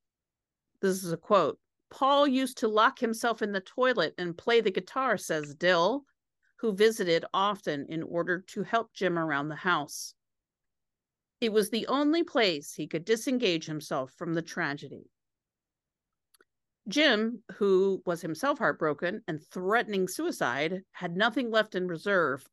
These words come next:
for Paul. Dazed, in a state of emotional shock, Jim depended entirely on his sisters, Jen and Millie, to keep the family afloat. Salowich writes,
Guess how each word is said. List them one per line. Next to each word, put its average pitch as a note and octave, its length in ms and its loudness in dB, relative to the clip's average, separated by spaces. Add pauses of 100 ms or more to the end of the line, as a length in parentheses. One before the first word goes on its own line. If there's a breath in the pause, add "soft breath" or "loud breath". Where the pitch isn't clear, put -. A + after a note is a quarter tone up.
(140)
for D#3+ 120 -8
Paul. F3 580 -8 (840)
Dazed, G#3+ 800 2
in F#3 100 0
a E3 60 -2
state E3 240 -2
of D#3 100 -8
emotional D#3+ 540 -4
shock, - 640 -6 (720 soft breath)
Jim G3+ 320 0
depended F#3+ 440 0
entirely G#3 600 0
on F#3 120 0
his E3+ 140 -6
sisters, D3+ 680 -4 (120)
Jen F#3 420 2
and F#3 260 -4
Millie, D#3 500 -2
to - 140 -14
keep F3+ 260 -6
the F#3+ 80 -8
family C#3+ 340 -6
afloat. C#3 380 -4 (1120)
Salowich A3+ 600 2
writes, D#3 540 -2